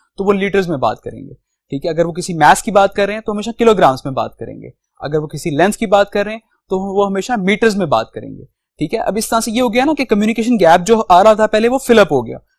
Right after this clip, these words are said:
ठीक है। अब मैं अगर उनसे कुछ चीज डिमांड कर रहा हूं तो उन्हें भी ये चीज पता है कि ये चीज, ये बंदा मेरे से क्या चीज मांग रहा है, ठीक है। मैं उनसे फ़ाइव लीटर मांग रहा हूं पेट्रोल, तो उनको समझ आ जाएगी, अच्छा, ये फ़ाइव लीटर पेट्रोल मांग रहा है, तो मुझे वो फ़ाइव लीटर पेट्रोल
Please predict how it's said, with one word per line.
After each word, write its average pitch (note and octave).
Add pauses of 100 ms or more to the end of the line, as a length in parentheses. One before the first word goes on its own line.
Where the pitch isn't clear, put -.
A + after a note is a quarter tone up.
(140)
ठीक D3+
है। A#3
अब G#3+
मैं G#3
अगर G#3+
उनसे G#3
कुछ G#3
चीज G#3+
डिमांड F3
कर G3+
रहा G#3+
हूं C#4
तो -
उन्हें G#3+
भी A3
ये G#3
चीज A3+
पता G#3+
है G#3+
कि G3+
ये G#3
चीज, G3+
ये F#3
बंदा F#3+
मेरे G3
से A3+
क्या A3+
चीज G3+
मांग C#3
रहा A2+
है, A2 (500)
ठीक C#3
है। A3
मैं -
उनसे D#3
फ़ाइव E3
लीटर G3
मांग G#3
रहा A3
हूं A3+
पेट्रोल, A#3 (140)
तो G3
उनको G3
समझ G#3
आ F#3+
जाएगी, F#3+
अच्छा, G3+
ये G3
फ़ाइव E3+
लीटर E3+
पेट्रोल G3
मांग F#3+
रहा F#3+
है, G3
तो G3
मुझे F3
वो F#3
फ़ाइव E3+
लीटर D#3+
पेट्रोल D#3